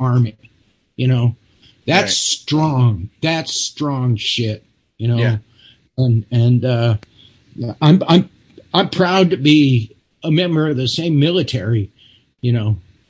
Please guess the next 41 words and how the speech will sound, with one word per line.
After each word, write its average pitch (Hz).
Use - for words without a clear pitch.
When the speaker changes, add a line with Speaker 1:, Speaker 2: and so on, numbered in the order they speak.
Speaker 1:
that, 131
Speaker 2:
Yes. 113
Speaker 1:
that 127
Speaker 2:
It's 113
Speaker 1:
these 135
Speaker 2:
that 120
Speaker 1:
guys 110
Speaker 2:
same 123
Speaker 1:
are. 110
Speaker 2:
legacy, 101
right? 92
Speaker 1:
Yeah. 185
Speaker 2:
Carry 110
it 170
Speaker 1:
Yeah. 175
Speaker 2:
on. 82
Speaker 1:
You 127
know, 127
there's 196
a 165
great 226
book. 180
Um, 127
everybody 170
should 147
read 160
it. 147
I 135
think 160
it's, -
it's 156
called, 151
uh, 139
The 127
Last 180
Stand 175
of 135
the 131
Tin 143
Can 123
Sailors. 110